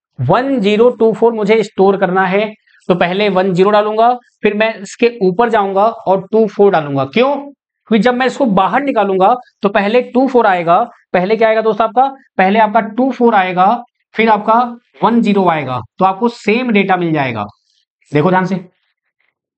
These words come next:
पहले जब push करूंगा, तो वन ज़ीरो पहले,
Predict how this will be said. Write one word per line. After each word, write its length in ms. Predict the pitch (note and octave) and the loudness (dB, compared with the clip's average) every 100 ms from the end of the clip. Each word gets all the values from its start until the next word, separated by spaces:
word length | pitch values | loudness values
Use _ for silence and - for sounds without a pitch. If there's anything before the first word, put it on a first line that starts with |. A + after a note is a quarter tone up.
| _ _ _ _ _ _ _ - - - | _ _ _ _ _ _ _ -20 -14 -4
पहले 300 | F3+ F#3 B3 A#3 F3+ | -4 0 0 -2 -2
जब 200 | E3 F#3 _ _ A3+ | -2 -2 _ _ -2
push 160 | A#3 | 0
करूंगा, 380 | - A#3+ A#3+ B3 B3 - - | 2 0 2 0 -2 -8 -2
तो 80 | D#3 | 0
वन 160 | F#3+ | 0
ज़ीरो 200 | G3 A3 A3 - _ | 2 0 0 -6 _
पहले, 300 | E3+ F#3 B3 | 0 2 2